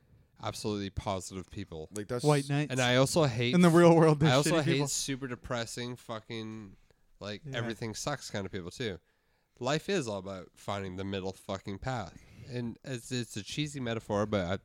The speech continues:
Speaker 1: that's what Star Wars is.
Speaker 3: Yeah. All right, well, should I abbreviate my ideas? My
Speaker 1: Yeah, let's fucking lay
Speaker 3: mine
Speaker 1: it.
Speaker 3: aren't quite as in-depth as your guys',
Speaker 1: Well,
Speaker 3: but
Speaker 1: lay it on us, bro.
Speaker 3: All right, well,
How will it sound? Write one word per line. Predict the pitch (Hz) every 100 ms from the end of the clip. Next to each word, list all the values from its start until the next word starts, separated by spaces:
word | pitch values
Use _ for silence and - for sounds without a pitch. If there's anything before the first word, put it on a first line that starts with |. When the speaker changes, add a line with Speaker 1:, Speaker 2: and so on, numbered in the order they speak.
| -
Speaker 1:
that's | 98 101
what |
Star | - 92 87
Wars | 85 85
is. | 78 71 _ -
Speaker 3:
Yeah. | 165 143 135 _ _ _ _ _ _ -
All |
right, | 170
well, | 156 160 165 _ _ _
should | - 156
I |
abbreviate | 151 156 151 151 139 _
my | 156 151 147
ideas? | 147 151 156
My | 139
Speaker 1:
Yeah, | 135 120
let's | 87 85 -
fucking | - 120 120
lay | 104
Speaker 3:
mine | 175 220
Speaker 1:
it. |
Speaker 3:
aren't | 196 170
quite | 165 139
as | 135 143
in-depth | 147 135 131 -
as | 117
your | 123
guys', | 117 -
Speaker 1:
Well, | 123
Speaker 3:
but | 131
Speaker 1:
lay | 170
it | 175
on | 156 147
us, | 110
bro. | 101 98
Speaker 3:
All | - - - - - 170
right, | 156 131
well, | 151 156 160